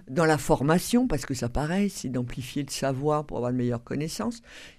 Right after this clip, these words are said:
qui peuvent se rassembler. Et tous, là, peuvent, avec, euh, leurs expériences, les partager, quel que soit l'âge. Ouais, ça, j'insiste bien. C'est vraiment être, voilà, productivité, qu'est-ce qu'on fait aujourd'hui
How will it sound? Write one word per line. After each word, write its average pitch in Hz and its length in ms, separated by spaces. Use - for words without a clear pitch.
qui - 120
peuvent 208 180
se - 100
rassembler. 170 360
Et - 140
tous, - 300
là, 180 280
peuvent, 185 260
avec, 143 400
euh, 131 140
leurs 147 280
expériences, 147 580
les 147 80
partager, 135 560
quel 156 240
que 156 100
soit 139 280
l'âge. 139 320
Ouais, 135 140
ça, 139 120
j'insiste 123 460
bien. 135 280
C'est - 160
vraiment 165 380
être, 180 300
voilà, 147 280
productivité, 175 800
qu'est-ce 180 240
qu'on 180 160
fait - 140
aujourd'hui 165 720